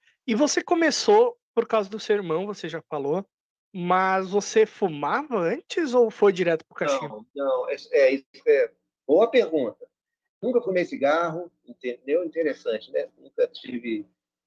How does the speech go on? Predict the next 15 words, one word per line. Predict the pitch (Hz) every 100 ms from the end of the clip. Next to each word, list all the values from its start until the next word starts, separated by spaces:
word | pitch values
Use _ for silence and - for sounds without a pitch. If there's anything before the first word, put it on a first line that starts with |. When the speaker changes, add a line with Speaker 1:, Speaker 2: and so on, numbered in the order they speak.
| -
Speaker 2:
atração | - 113 - 127
nenhuma | 123 123
por | -
cigarro. | - 117 117 120 131 127 135 _ _ _
Eu | - 170
comecei | 202 220 202 - - 151 147
a, | 135 123 107 117
a | -
fumar | 123 120 139 175 175 _ -
vendo | 147 135 - _ -
meu | 370 214 339
irmão, | 135 160 226 - _ -
não | 160
só | - 123
ele, | 127 180 -